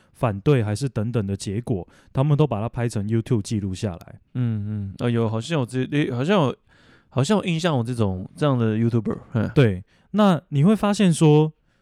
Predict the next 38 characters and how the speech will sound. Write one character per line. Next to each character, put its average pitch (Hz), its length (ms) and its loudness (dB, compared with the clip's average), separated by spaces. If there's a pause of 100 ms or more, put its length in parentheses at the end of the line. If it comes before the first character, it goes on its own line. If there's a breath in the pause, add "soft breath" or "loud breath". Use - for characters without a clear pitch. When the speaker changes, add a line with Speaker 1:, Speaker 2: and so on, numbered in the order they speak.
(200)
Speaker 1:
过 226 180 6
程 120 260 0
中 135 400 0
其 - 240 -8
实 123 160 -6
真 139 300 0
的 127 160 0
都 120 160 -4
是 120 180 -6
充 123 260 -6
满 110 280 -6
着 90 340 -12 (200)
很 98 240 -6
低 110 180 -12
气 123 240 -6
压 104 160 -2
的 95 100 -8
气 101 300 -6
氛。 90 320 -8 (600)
Speaker 2:
嗯。 107 500 -8 (100)
Speaker 1:
因 175 140 2
为 175 340 6 (460)
父 190 260 2
母 120 240 -2 (340)
可 127 220 0
能 113 400 -2 (540)
一 226 100 2
直 127 240 -4
都 170 240 2
不 165 240 -2
知 147 200 -6
道， 127 380 0
原 131 220 2
来 131 180 -2
我 120 180 -4
的 110 120 -4
儿 107 260 -4
子， 104 260 -12